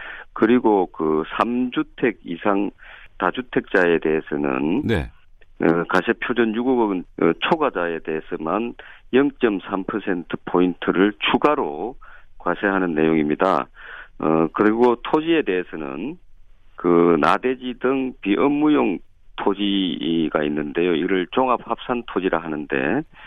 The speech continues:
Speaker 1: 이 종합합산 토지는 과세 표준 구간별로 영점이오 퍼센트 포인트에서 일 퍼센트 포인트 세율을, 어, 인상을 했습니다.
Speaker 2: 예.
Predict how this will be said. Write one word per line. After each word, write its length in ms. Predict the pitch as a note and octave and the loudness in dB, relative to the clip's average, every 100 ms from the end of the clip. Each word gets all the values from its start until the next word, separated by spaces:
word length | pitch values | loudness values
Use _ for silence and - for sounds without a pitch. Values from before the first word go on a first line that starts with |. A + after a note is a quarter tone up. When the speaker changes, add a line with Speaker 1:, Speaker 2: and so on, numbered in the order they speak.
| - - | -20 -4
Speaker 1:
이 180 | - G2 | 2 2
종합합산 640 | - C3 A#2 A#2 - A#2+ A2+ | 4 2 2 -2 -4 -2 -2
토지는 580 | - F#2+ F#2 F#2 A#2 A#2 - - - - | -2 -2 0 2 2 0 -6 -18 -18 -4
과세 200 | F2+ F2+ G#2+ | 0 2 0
표준 280 | - G#2 G#2 | 0 0 2
구간별로 800 | G2 A2 G#2 F2 E2+ E2+ G2+ A2 | 2 2 2 0 -2 0 -2 0
영점이오 720 | A2 A#2+ - A2 F2+ D#2 G#2 | 0 -2 0 -2 0 2 2
퍼센트 520 | - F#2 - D#2+ E2 - | 0 -8 -4 -4 -6 -6
포인트에서 760 | - E2+ D#2+ F2 D#2 - - - | 0 2 2 2 0 2 2 2
일 100 | - | -2
퍼센트 400 | - A#2+ - F#2+ - | -2 -2 -2 -4 -2
포인트 360 | F2 D#2+ F2+ D#2+ | -2 0 -2 0
세율을, 400 | E2 E2 D#2+ D2 - - - - - - | 2 2 2 0 -2 -10 -10 -10 -10 -2
어, 60 | D2 D2 | 2 4
인상을 840 | - G#2 G#2 F#2+ E2 - D#2 C#2+ - | 4 2 2 2 2 2 0 -2 -4
했습니다. 640 | F2+ - D2+ C#2 F2 C#2+ - - F#2 | -6 -6 -6 0 0 0 -4 -8 -2
Speaker 2:
예. 400 | F2 D#2 C#2 | -2 0 -4